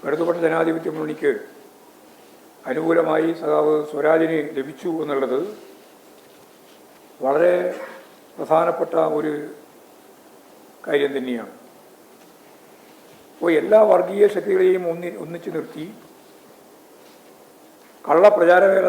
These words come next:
നടത്തി ഇടതുപക്ഷ ജനാധിപത്യ മുന്നണിയെ ആക്രമിക്കുന്നതിന് വേണ്ടിയുള്ള ശ്രമമാണ് അവർ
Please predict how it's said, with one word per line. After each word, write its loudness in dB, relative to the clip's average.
നടത്തി -4
ഇടതുപക്ഷ 2
ജനാധിപത്യ 2
മുന്നണിയെ 0
ആക്രമിക്കുന്നതിന് -6
വേണ്ടിയുള്ള -2
ശ്രമമാണ് 0
അവർ 0